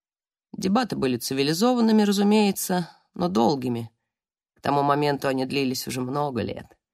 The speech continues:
даже десятилетий. Совет умнейших представителей Земли,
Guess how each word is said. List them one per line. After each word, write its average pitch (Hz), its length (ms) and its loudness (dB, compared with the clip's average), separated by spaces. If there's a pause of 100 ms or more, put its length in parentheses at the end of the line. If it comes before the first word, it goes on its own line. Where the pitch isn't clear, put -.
(480)
даже 113 240 -4
десятилетий. 113 840 -4 (960)
Совет 185 420 2
умнейших 190 600 4
представителей 165 800 0
Земли, 160 640 2